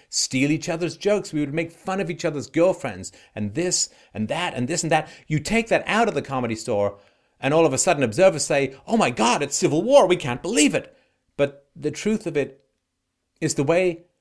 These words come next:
Jay and I have behaved toward each other is the way comics tend to behave toward one another." He has a way. He's, he's an unusual fellow. I, I,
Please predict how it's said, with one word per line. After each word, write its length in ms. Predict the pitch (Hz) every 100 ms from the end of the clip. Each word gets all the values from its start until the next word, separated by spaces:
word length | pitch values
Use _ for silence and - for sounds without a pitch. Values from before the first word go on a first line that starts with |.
| _ _
Jay 300 | 120 175 196
and 100 | 185
I 300 | 160 147 139 -
have 180 | - 127
behaved 580 | 127 - 185 185 - -
toward 340 | 135 139 135
each 160 | 117 -
other 220 | 107 104
is 160 | 123 -
the 80 |
way 140 | 123 113
comics 380 | - 120 117 -
tend 180 | 110
to 80 | 110
behave 360 | 101 95 95 - _ _ _
toward 280 | - 90 92
one 180 | 98 131
another." 400 | 156 262 - - _ _ _ _ _ _ _ _ _ _ _ _ _ _
He 160 | - 196
has 200 | 220 208
a 100 | 190
way. 380 | 151 175 127 101
He's, 360 | 139 135 - _ _ _ _ _ _ _ _ _ _ _ -
he's 180 | 156 131
an 80 |
unusual 440 | 120 117 127 101 87
fellow. 260 | 90 95
I, 80 | 104
I, 360 | 101 117 -